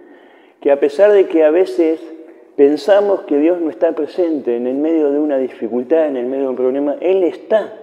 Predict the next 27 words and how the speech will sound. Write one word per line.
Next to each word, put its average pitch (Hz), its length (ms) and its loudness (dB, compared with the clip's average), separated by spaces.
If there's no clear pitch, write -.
por 131 220 0
ahí 170 160 0
a 156 80 -2
veces 165 400 -6
esperando 151 640 -2
que 120 120 -4
nosotros 135 500 -6
nos 123 140 -10
fortalezcamos 135 920 -2
en 104 100 -6
la 98 120 -4
fe, 120 360 -2
esperando 139 540 0
que 120 80 0
acudamos 127 720 0
a 113 120 0
Él, - 720 -2
que 117 160 0
le 113 140 0
pidamos, 151 800 -2
que 117 260 0
oremos, 143 760 0
que 113 140 -2
leamos 139 580 2
la 117 160 0
palabra, 113 960 -2
que 123 600 -2